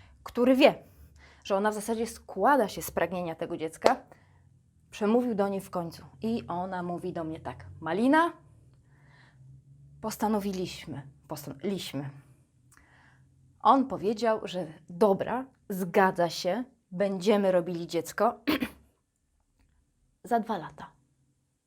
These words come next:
Za, że za dwa lata zrobimy to dziecko. I pomyślałam sobie, że to jest to zdanie, które wy, dziewczyny, powinniście sobie zanotować. G-, jeżeli słyszycie od swojego mężczyzny w jakiejko-,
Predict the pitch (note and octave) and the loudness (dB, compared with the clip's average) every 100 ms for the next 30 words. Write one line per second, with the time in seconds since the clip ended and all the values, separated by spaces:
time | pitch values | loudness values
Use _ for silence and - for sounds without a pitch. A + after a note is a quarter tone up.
0 | _ _ _ _ _ _ _ _ _ _ | _ _ _ _ _ _ _ _ _ _
1 | _ _ _ _ _ - F3+ - G3+ G3+ | _ _ _ _ _ -4 2 2 2 0
2 | F#3+ D4 D4 D4+ C4 A3 - C4 G#4 - | 6 6 6 4 4 2 0 0 0 -4
3 | _ _ _ _ _ _ _ _ _ A3 | _ _ _ _ _ _ _ _ _ 0
4 | A3+ D#4 D4+ D4 B3+ G3+ - - C#3 - | 2 4 4 4 4 4 2 -6 -14 -16
5 | _ _ _ _ _ _ _ _ _ _ | _ _ _ _ _ _ _ _ _ _
6 | - G#3 G#3 G#3 G3 G3+ F#3+ F#3+ - F#3+ | -6 -6 -2 -4 -4 -4 -4 -6 -8 -10
7 | - D#4 D#4 C4+ A#3 _ C4+ A#3 F#3 E3 | 2 6 8 6 0 _ 0 2 2 0
8 | D#3 D3 - - A3+ G#3+ - - G3 B3+ | -4 -12 -18 -8 0 0 -2 -12 0 0
9 | E4 _ _ G#3+ - A#3+ A#3 - A3+ A3+ | 0 _ _ -6 0 0 0 -4 -2 -2
10 | A#3+ G#3+ A3+ A#3 A3+ F#3 D3+ D3+ - F3 | 0 2 4 2 0 -2 -2 -6 -12 -14
11 | - G#3 G3 A3+ A3+ - A3 G#3+ A#3+ G#3 | -8 -4 0 0 0 -4 -6 -2 2 2
12 | G#3 - - A3+ A#3 A#3 G#3+ - G3+ F#3+ | -2 -10 0 0 4 2 2 -4 -6 -4
13 | F3 G#3 A#3 A#3 B3 A#3 - | -2 0 0 -2 -6 -6 -10